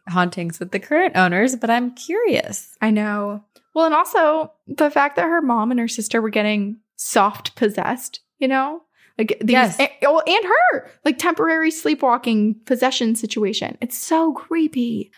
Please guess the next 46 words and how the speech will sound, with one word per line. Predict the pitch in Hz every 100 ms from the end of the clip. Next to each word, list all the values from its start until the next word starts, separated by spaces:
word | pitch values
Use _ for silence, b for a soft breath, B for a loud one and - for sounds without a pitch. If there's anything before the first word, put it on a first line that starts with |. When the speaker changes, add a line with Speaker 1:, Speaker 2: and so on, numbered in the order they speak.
| b
Speaker 1:
Also, | - 320 311
Speaker 2:
Ugh. | 330
Speaker 1:
the | 294
toys, | - 220 190 202 226
Speaker 2:
This |
Speaker 1:
like, | 214
Speaker 2:
house. | 285 285 247 - -
Speaker 1:
falling | 196 180 180 202 208
and | 190 180
then | 175
coming | - 175 170
back | 175 175
into | 185 180
her | 175 185
lap, | 165 165 175 - - -
I, | 220 -
or | 202 180 190
t-, | - - 196 -
like, | - 165 -
throwing | 175 185 190 196
them | 175
down | 170 165 185
and | 175
then | 160 156
them | 175 180
all. | 170 160 185 -
It's | 190 220
almost | 240 285
like | 285
a |
rewind. | 190 175 196 185 - 233
Speaker 2:
Mm-hmm. | 220 226 220 247 - _
Speaker 1:
Like, | 185 170 - -
Speaker 2:
Yeah. | 233 226 226 220
Speaker 1:
mm, | 214 233 269 B 240 B _ - -
but | 208 208 214 -
also | 226 214 226
makes | 214 208
me | 208
think | 202 190
maybe | 190 185
there's | 185 180
a | 165
kid | - - 285 285
who's | 254 226 196
like, | 185